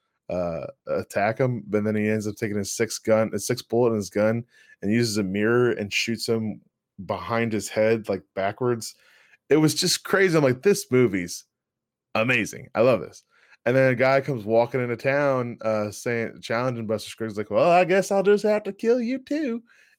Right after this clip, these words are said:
And he, the guy kills, guy blows off, uh,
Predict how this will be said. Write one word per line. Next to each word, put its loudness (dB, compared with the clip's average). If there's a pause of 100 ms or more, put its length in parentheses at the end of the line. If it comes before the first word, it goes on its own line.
And -4
he, -6
the -2
guy 2
kills, -2 (180)
guy 2 (300)
blows 0
off, 0
uh, -2